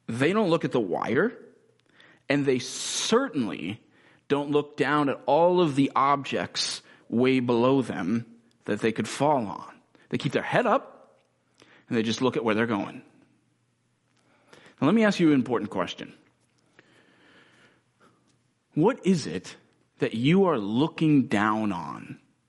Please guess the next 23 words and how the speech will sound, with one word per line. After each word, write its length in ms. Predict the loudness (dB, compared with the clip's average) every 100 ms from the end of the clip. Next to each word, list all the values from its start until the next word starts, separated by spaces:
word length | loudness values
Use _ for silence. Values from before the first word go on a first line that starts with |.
| _ _ _ -6
as 160 | -2 2
you 100 | 2
walk 360 | 2 0 0
the 100 | -6
tightrope 580 | -6 -4 -4 -2 -4 -4
of 140 | -8
twenty 280 | -8 -10 -8
twenty? 440 | -10 -10 -12 -14 -20 _ _ _ _ _ _ _ _ _ _ _ _ _ _ _ _ -2
What 120 | 0
are 80 | 2
all 220 | 4 4
these 220 | 2 -2 -2
objects 640 | 0 0 -2 -8 -8 -8
that 160 | -4 2
your 80 |
mind 800 | 4 6 6 6 6 6 4 4
just 180 | 0 -4
keeps 220 | -2 -2
going 340 | 0 -2 0 -2
to 300 | -2 -2 -2 -6 -12
because 240 | -6 -4 0
you're 120 | 0
afraid 600 | -2 -2 0 0 -2 -8